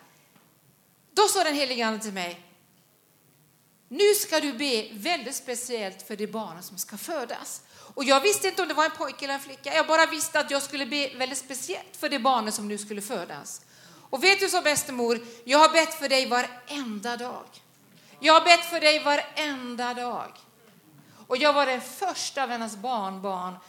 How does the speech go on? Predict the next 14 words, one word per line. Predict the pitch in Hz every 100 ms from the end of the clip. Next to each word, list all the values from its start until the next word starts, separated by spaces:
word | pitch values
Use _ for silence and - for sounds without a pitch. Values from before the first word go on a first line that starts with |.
| -
som | - 208
gav | 202 190
sitt | - 190
liv | 185 180
åt | 180
Jesus. | - 185 - 190
Det | - 320
var | 330
jag. | 262 - - - _ - - - - - - - - - -
Och | 330 - - - -
då | 233 427 440
förstod | 427 - 440 392 381
jag | 339 269 - -
plötsligen | 359 - - 359 302 254 214 202